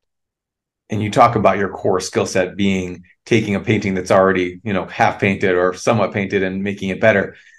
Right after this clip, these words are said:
I'm interested, as you were assessing the opportunity to create a platform that included a number of dental practices, where did you see that there was room to help the individual practices be more efficient or profitable?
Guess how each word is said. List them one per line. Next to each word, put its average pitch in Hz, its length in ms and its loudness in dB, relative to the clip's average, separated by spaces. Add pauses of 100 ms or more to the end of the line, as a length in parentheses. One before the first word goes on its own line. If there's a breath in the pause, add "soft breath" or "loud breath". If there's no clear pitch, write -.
(160 loud breath)
I'm 120 200 -2
interested, 147 800 0
as 104 180 -2
you 117 120 4
were 104 100 0
assessing 120 560 0
the 113 100 4
opportunity 101 880 -2 (180 loud breath)
to 120 120 -2
create 113 320 2
a 101 40 2
platform 101 680 2
that 98 120 2
included 98 480 -4
a 107 80 -6
number 123 320 4
of 113 80 2
dental 98 220 -2
practices, 95 560 -4 (480 loud breath)
where 135 160 6
did 196 160 4
you 170 80 0
see 160 160 4
that 143 80 4
there 143 120 8
was 120 160 6
room 120 200 4
to 117 80 4
help 117 340 0
the 110 120 0
individual 107 500 -2
practices 95 1000 -2
be 104 140 -2
more 92 420 0
efficient 95 560 -2
or 95 100 -6
profitable? 90 580 -4